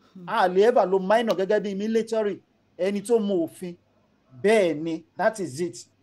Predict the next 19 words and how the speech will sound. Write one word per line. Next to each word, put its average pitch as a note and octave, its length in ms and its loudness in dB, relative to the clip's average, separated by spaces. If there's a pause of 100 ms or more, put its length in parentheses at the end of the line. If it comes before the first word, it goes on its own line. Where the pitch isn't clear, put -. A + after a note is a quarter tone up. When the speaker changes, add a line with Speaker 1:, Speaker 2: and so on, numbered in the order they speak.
(340)
Speaker 2:
Eh, F3 380 2
bó G#3 80 8
ṣe G#3 180 2
jẹ́ G#3 240 2
nìyẹn. E3 280 -6 (240)
Nigerian A3 440 0
police, G#3+ 480 -4 (600)
irọ́ A3 320 4
ò - 20 4
lè E3+ 140 0
kúrò G#3 320 0
lọ́rọ̀ E3 340 0 (100)
yẹn. D3 140 -10 (800)
Láéláé, E3 680 -2 (100)
we D3 140 -10
know E3+ 140 -4
that E3 220 -2
for C#3 180 -12
sure. C3+ 400 -10